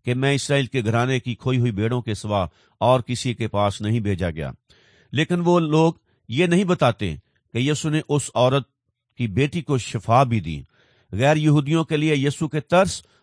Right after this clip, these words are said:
اور رحم اور ان کے لیے اس کی خدمت کی مثالیں دیکھیں۔ متی کی انجیل بارہ باب، لوکا نو باب، یوحنا چار باب، پہلا یوحنا کا خط دوسرا باب، لوکا کی انجیل چوبیس باب۔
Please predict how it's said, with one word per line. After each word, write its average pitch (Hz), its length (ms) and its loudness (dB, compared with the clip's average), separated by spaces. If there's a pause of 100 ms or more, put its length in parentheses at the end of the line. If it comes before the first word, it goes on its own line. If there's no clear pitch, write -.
(100)
اور 123 140 4
رحم 147 320 2 (320)
اور 127 120 4
ان 143 120 -4
کے 143 140 -4
لیے 127 260 0
اس 143 160 -2
کی 143 120 -2
خدمت 123 440 -4
کی 117 240 -6 (240)
مثالیں 107 460 -2
دیکھیں۔ 92 460 -4 (720)
متی 143 300 -8
کی 147 140 -8
انجیل 131 300 -4
بارہ 143 260 2
باب، 147 380 2
لوکا 117 360 -2
نو 127 240 -2
باب، 143 340 4 (420)
یوحنا 107 400 -4
چار 135 300 2
باب، 135 320 2 (420)
پہلا 117 240 0
یوحنا 110 320 -2
کا 101 140 -8
خط 95 320 -6
دوسرا 139 280 -2
باب، 135 300 0 (500)
لوکا 113 300 -4
کی 110 140 -8
انجیل 98 320 -4
چوبیس 92 540 -6
باب۔ 65 340 -14